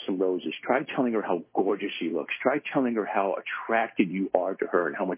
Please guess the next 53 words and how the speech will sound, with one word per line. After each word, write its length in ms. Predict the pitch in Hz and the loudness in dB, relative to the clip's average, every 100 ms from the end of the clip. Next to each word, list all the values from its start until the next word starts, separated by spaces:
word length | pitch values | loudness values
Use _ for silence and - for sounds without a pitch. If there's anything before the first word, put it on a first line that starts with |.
| 85 | -6
you 80 | 82 | -2
love 320 | 98 92 90 | 2 2 2
being 160 | 95 85 | -2 0
around 320 | 80 87 95 | 0 0 -2
her. 160 | 90 73 - - - - | 0 -2 -2 -6 -2 0
And 120 | 101 | 2
wives, 320 | 107 110 85 - | 4 2 0 0
tell 140 | 107 | 2
your 140 | 120 104 | 2 0
husband 340 | 110 107 92 - | 0 -2 -4 -2
how 300 | 90 85 - - - - | 0 0 -4 -10 -12 2
much 140 | - - - | 2 2 -2
respect 560 | 80 - - 101 - | -2 0 0 0 0
you 60 | 101 | 0
have 200 | 104 85 - | 2 -2 2
for 140 | 98 | 2
him, 80 | 80 | 2
how 160 | - 107 | -2 0
much 160 | 98 - | 0 0
you 80 | 85 | -2
appreciate 600 | - - 104 - 76 - | 0 0 0 0 -2 -2
the 60 | |
hard 280 | - 104 90 | 2 2 2
work 260 | 82 107 - | 0 -2 0
that 120 | 101 | -2
they're 160 | 85 90 | -2 -2
doing, 340 | 90 80 76 - - - - | -4 -4 -8 -12 -12 -2 2
uh, 140 | 95 - | 2 2
if 140 | - | 2
they're 160 | 101 92 | 2 0
the 100 | 95 | -2
only 160 | 95 | -4
one 140 | 90 90 | -4 -4
bringing 260 | 95 95 | -4 -2
the 180 | 87 87 | -4 -4
income 360 | 95 95 95 92 | -4 -2 -2 -2
into 160 | 85 - | -2 -2
the 80 | - | 0
house 360 | 107 95 80 - | 2 0 -2 -2
or, 160 | 78 - - - - | -2 -2 -8 -8 4
or 160 | 98 95 - _ 139 | 4 4 -6 _ 4
doing 160 | 135 | 4
things 220 | 127 123 113 | 2 0 -2
around 260 | 113 113 | -2 -2
the 80 | 110 | -2
house. 240 | 127 131 - | -2 -4 -2
My 80 | 95 | 0
wife 180 | 110 107 | 0 0
has 100 | 101 | -2
told 140 | 110 104 | -2 -2
me 100 | 98 | 0
several 260 | 120 131 139 | 0 0 -2
times, 360 | - 82 76 | 0 0 -2